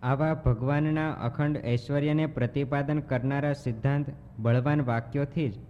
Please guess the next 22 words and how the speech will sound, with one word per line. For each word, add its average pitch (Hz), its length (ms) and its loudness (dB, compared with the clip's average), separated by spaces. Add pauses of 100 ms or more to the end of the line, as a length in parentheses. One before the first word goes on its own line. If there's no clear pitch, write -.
(200)
નિર્ણયાત્મક 143 840 2
રીતે 127 260 -2
સમજવા, 127 580 -2 (640)
પણ 151 140 4
શાસ્ત્રોના 151 840 0 (300)
અથવા 143 300 2
કોઈ 160 220 0
એક 147 320 0
શાસ્ત્રમાં 147 680 0
પણ 120 220 0 (440)
બધા 120 320 4
જ 151 80 0
વચનો 151 420 0
એક 123 260 -2
સમાન 151 380 0
છે 135 340 -2 (320)
એમ 147 180 4
ન 139 180 2
સમજવું, 98 600 0 (560)
એમ 147 180 4
ન 131 200 4
માનવું, 147 500 0